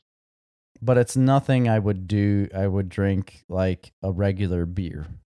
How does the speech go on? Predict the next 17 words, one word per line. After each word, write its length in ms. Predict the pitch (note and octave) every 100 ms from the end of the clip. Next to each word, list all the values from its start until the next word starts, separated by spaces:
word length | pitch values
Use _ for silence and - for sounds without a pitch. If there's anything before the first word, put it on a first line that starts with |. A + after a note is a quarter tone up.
| -
you 80 | A2
know? 260 | G2 F#2 F#2+ - _ _ -
And 120 | C#3
it, 80 | C#3+
it, 160 | C#3+ C#3+
it 140 | D3 C#3
is 160 | C3
very 280 | A#2 B2+ C3
tasty. 600 | - A#2 G#2+ - F#2+ G2 _
It 120 | A2+
just, 480 | - A2+ - - - _ _ _ _ _ _ _ _ -
it's, 460 | E3 - - - _ -
it's 140 | B2
just 180 | F3+ -
fine 480 | C#3+ G2 D#2+ E2+ - - _ _ -
to 100 | B2+
me. 300 | G2+ E2+ D#2